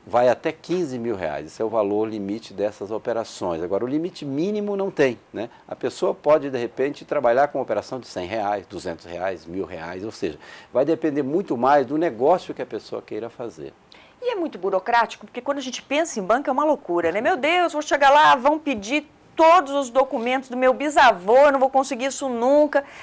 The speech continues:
Speaker 2: eu tô precisando am-, ampliar isso agora. Como é que vai ser esse processo?
Speaker 1: Não, é um processo bem, bem simples, né? Que você tá falando de um, de um negócio de pequena monta, ou seja, de pessoas que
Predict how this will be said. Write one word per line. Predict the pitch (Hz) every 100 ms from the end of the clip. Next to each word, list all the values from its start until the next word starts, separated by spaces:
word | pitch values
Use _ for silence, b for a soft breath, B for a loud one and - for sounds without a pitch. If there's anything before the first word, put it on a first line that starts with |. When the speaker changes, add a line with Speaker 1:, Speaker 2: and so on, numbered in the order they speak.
| B
Speaker 2:
eu | 208
tô | 285
precisando | 269 277 277
am-, | 269 262 233
ampliar | 247 247 240 254 269
isso | 262
agora. | 220 214 254 269 269 B
Como | 523
é | 523
que |
vai | 370 302
ser | -
esse | 175 -
processo? | 151 - 104 - 127
Speaker 1:
Não, | 120
é | 95
um | 104
processo | - 110 - 110 -
bem, | 92 113 127
bem | 95 110
simples, | 117 - 117 87 80
né? | 80 98
Que | -
você | 73 80 -
tá | -
falando | 110 110 92 110 123
de | 113 104
um, | 107 92 -
de | 82
um | 98
negócio | 87 87 - -
de | 76
pequena | 78 - - 113 107
monta, | 71 82 95 104 101
ou |
seja, | - 87 76
de | 73
pessoas | 82 92 - 110 107
que | -